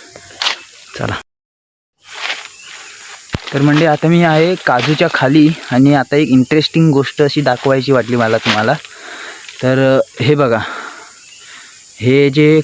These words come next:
कव्हर काढलंय, अ, हे शालजीवानी, म्हणजे आमच्याकडे एक प्राणी असतो आपल्याकडे शालजीवा नावाचा, तर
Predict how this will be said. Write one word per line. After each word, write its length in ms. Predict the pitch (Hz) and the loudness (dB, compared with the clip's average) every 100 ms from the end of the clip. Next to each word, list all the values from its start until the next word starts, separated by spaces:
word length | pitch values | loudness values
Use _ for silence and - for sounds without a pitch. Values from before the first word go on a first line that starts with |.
| - | 0
कव्हर 280 | 135 143 147 | 2 2 2
काढलंय, 440 | 139 131 135 123 110 - - - - - - - - - - | 0 2 2 2 -2 -12 -20 -20 -20 -20 -20 -20 -20 -14 -2
अ, 60 | |
हे 540 | 113 113 107 123 139 147 | 2 2 2 2 2 2
शालजीवानी, 840 | 139 - 123 127 135 156 151 127 117 - | 0 0 0 0 2 4 4 4 0 -4
म्हणजे 180 | 110 113 | -2 -2
आमच्याकडे 440 | 113 107 120 123 | -2 0 0 0
एक 60 | 120 | -2
प्राणी 280 | 131 123 131 | -2 0 0
असतो 200 | 135 - | 0 0
आपल्याकडे 400 | 127 117 117 127 147 - - - - | -2 0 0 0 -2 -8 -18 -20 -12
शालजीवा 520 | - 131 123 120 131 | -4 -2 0 0 0
नावाचा, 320 | 117 101 95 107 - - - - - - - - | 0 -2 -4 -6 -8 -12 -8 -8 -8 -16 -20 -20
तर 40 | - | -6